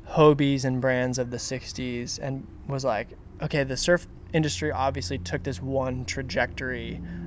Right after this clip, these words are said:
of, like, surfboard builders were one thing and apparel brands were another thing." And it was very, like,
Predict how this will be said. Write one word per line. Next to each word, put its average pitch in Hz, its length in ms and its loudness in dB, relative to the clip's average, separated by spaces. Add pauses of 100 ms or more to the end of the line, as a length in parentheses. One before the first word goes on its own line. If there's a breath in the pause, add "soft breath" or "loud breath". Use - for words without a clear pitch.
of, 139 100 -4
like, 120 240 0
surfboard 160 440 2
builders 135 340 0
were 131 120 -4
one 185 240 4
thing 175 440 4
and 123 100 -6
apparel 147 320 2
brands 135 320 -4
were 107 100 -6
another 185 340 2
thing." 165 580 2
And 127 140 -2
it - 640 -12
was 131 120 -2
very, 131 280 6
like, 117 280 0